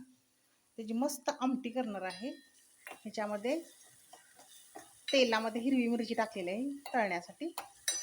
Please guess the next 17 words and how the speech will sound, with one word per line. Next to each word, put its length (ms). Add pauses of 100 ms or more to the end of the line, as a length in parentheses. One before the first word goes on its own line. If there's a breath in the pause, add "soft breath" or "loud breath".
(240 loud breath)
ही 140
मिरची 300
का 100
नाही 300
एवढी 300
तिखट 340
नाही, 140
नंतर 280
कळू 220
किती 220
टाकली, 320 (340)
तिखट 280
नाही 240
आहे 100
म्हणून 300
जास्त 260
दिसते. 360